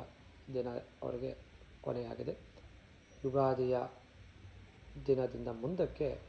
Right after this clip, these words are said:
ಈ ಒಂದು ಸಾಡೆ ಸಾತಿ ಅನ್ನೋದು ಅವರಿಗೆ ಇಲ್ಲ. ಸಾಡೆ ಸಾತಿಯಿಂದ ಇವರು ಮುಕ್ತಿಯಾಗಿದ್ದಾರೆ. ಹಾಗಾಗಿ ಈ ಮಕರ ರಾಶಿಯವರು ಹಿಂದೆ ಏನೆಲ್ಲ ಕಷ್ಟಗಳನ್ನ ಅನುಭವಿಸಿದ್ದಾರೆ ಆ ಕಷ್ಟಗಳಿಗೆಲ್ಲ ಒಂದು ಮುಕ್ತಿಯ ಒಂದು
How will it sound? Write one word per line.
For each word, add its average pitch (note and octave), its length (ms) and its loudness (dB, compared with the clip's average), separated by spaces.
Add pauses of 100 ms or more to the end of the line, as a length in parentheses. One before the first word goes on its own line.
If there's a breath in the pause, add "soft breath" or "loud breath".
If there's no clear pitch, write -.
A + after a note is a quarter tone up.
ಈ C#3 80 2
ಒಂದು B2 280 -2
ಸಾಡೆ B2 360 0
ಸಾತಿ - 280 -4
ಅನ್ನೋದು F2 260 0
ಅವರಿಗೆ F2+ 320 4 (420)
ಇಲ್ಲ. B2+ 180 2 (500)
ಸಾಡೆ C3+ 340 6
ಸಾತಿಯಿಂದ B2 500 0 (800)
ಇವರು C#3+ 200 8 (220)
ಮುಕ್ತಿಯಾಗಿದ್ದಾರೆ. - 800 -2 (580)
ಹಾಗಾಗಿ D3 440 6 (960)
ಈ F3 240 6
ಮಕರ D#3+ 360 4
ರಾಶಿಯವರು D#3 500 8
ಹಿಂದೆ C#3+ 400 8 (100)
ಏನೆಲ್ಲ D3 560 4
ಕಷ್ಟಗಳನ್ನ C3+ 600 0
ಅನುಭವಿಸಿದ್ದಾರೆ C3+ 1160 0
ಆ C3+ 80 -4
ಕಷ್ಟಗಳಿಗೆಲ್ಲ B2+ 720 -4
ಒಂದು C3 280 -2
ಮುಕ್ತಿಯ C#3 540 -2
ಒಂದು B2 300 -2